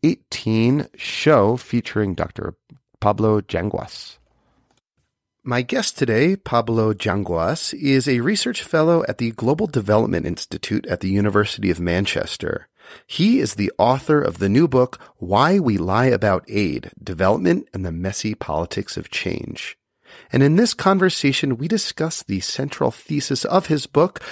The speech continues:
which is that there is a profound gap between the politics of development on the one hand and how economic development is actually achieved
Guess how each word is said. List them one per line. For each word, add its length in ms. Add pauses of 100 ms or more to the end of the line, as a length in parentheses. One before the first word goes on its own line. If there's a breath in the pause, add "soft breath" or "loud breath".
(160 loud breath)
which 200
is 160
that 240
there 160
is 240
a 140
profound 1000
gap 440
between 380
the 80
politics 640
of 140
development 540
on 140
the 80
one 220
hand 340 (300 loud breath)
and 100
how 200 (100)
economic 480
development 480
is 200
actually 440
achieved 520